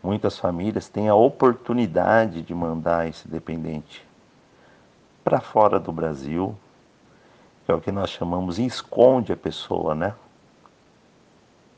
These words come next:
Ó, o filho do rico tá com problema com droga, ele tá fazendo tratamento, tá?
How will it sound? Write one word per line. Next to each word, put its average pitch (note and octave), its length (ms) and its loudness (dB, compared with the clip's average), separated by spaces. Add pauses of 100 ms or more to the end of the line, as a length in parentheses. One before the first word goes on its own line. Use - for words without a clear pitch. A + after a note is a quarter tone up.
(100)
Ó, - 100 0
o - 20 -2
filho G2+ 260 -8
do B2 100 -2
rico G2+ 240 -6
tá G#2 140 2
com - 80 -10
problema G2+ 480 -2
com - 180 -10
droga, G2+ 500 2 (580)
ele F2+ 180 -4
tá G2 140 2
fazendo G2+ 340 2
tratamento, G#2+ 720 2
tá? F2 380 4